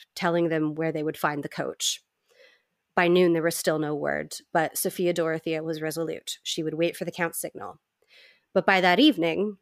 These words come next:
when her children still had not come to say goodnight, she grew worried and tried to leave her apartments and was informed that she was under house arrest.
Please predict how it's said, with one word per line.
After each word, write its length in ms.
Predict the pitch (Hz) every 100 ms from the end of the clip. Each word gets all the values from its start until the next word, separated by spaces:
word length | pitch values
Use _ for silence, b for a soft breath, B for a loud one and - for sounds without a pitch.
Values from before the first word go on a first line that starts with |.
| _ _ _ -
when 180 | 185
her 100 | 180
children 480 | 185 - 226 202 170
still 240 | - 180 170
had 160 | 170
not 240 | 165 156 -
come 180 | 165
to 140 | 165 165
say 180 | - 151
goodnight, 640 | 156 170 180 151 - -
she 180 | - 185
grew 220 | 170 175
worried 400 | 165 160 156 151
and 140 | 156 156
tried 240 | 151 160
to 80 | 165
leave 200 | 170 165
her 100 | 151
apartments 580 | - 170 156 151 143 -
and 200 | 165 156
was 120 | 151
informed 460 | 156 156 160 147 156
that 120 | 160
she 140 | - 156
was 120 | 156
under 200 | 147 147
house 280 | - - -
arrest. 540 | - - - - -